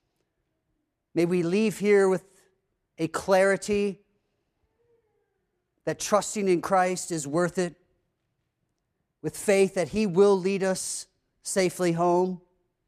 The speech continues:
that he will bring us to you, our Father, and to the fullness of joy in your presence.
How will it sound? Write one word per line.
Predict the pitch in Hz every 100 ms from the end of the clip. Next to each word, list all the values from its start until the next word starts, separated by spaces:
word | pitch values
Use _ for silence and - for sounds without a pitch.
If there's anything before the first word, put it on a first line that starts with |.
| _ _ -
that | 170
he | 208
will | 214 208
bring | 147 214 220
us | 190 185
to | - 220
you, | 185 208 220 185 139 104 _ _ _ _ _ -
our | 151
Father, | 123 151 123 110 - _ _ _ _ _ _ _ _
and | 175
to | 208 202
the | 190
fullness | - 226 233 240 226 220
of | 170
joy | 143 196 180 175 165
in | 165
your | 165 165
presence. | - 131 117 107 107 - -